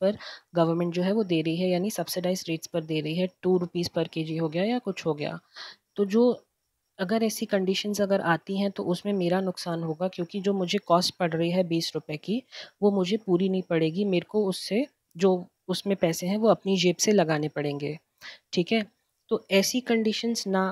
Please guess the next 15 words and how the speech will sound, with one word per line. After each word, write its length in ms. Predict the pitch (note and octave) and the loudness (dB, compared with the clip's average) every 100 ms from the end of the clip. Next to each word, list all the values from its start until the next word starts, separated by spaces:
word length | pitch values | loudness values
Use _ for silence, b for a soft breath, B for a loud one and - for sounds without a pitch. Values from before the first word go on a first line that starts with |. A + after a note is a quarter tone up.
| F3 | 0
आए 200 | E3+ A3 _ _ _ _ _ _ _ _ _ _ - | -2 -2 _ _ _ _ _ _ _ _ _ _ -4
उसके 260 | F#3+ - | -2 2
लिए 140 | G#3+ G#3+ | 2 4
मैं 140 | A3 | 2
क्या 180 | G#3+ F3+ | 0 0
कर 140 | F3+ | 0
सकता 400 | F3+ - E3+ - | -4 -6 -8 -4
हूँ, 240 | E3+ F3+ G#3+ - | -2 -2 -4 -2
अपने 340 | F3 - G#3 | -4 -2 -2
position 480 | G#3 F3 D#3 - E3+ | 0 -2 -2 -4 -4
को 160 | E3+ G#3 | -4 -4
hedge 300 | - G3 G3 | 0 0 0
कर 160 | - | -6
सकता 380 | D#3 D#3+ - - | -6 -8 -12 -8
हूँ 200 | E3 G#3+ | -4 -4